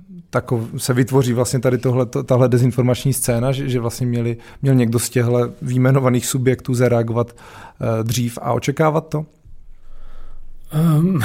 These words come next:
Speaker 2: <laughs> myslím si, že, že na některé věci se nemůžete dost dobře připravit. Eh,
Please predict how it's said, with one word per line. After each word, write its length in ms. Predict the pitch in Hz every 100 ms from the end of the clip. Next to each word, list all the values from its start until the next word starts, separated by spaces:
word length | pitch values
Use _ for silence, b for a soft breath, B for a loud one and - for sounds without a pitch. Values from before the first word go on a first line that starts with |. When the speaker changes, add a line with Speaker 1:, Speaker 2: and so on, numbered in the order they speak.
| 131
Speaker 2:
<laughs> 100 | 190
myslím 380 | 151 - 147
si, 200 | 147 147
že, 460 | 135 139 131 135 143
že 480 | 143 127 127 135 139
na 120 | 135
některé 420 | 131 127 - 139 135
věci 280 | 131 -
se 140 | 127 147
nemůžete 640 | 135 123 123 131 135 131
dost 220 | 123 123
dobře 300 | 123 110 147
připravit. 800 | 139 117 - 127 123 120 - -
Eh, 560 | 120 120 120 120 120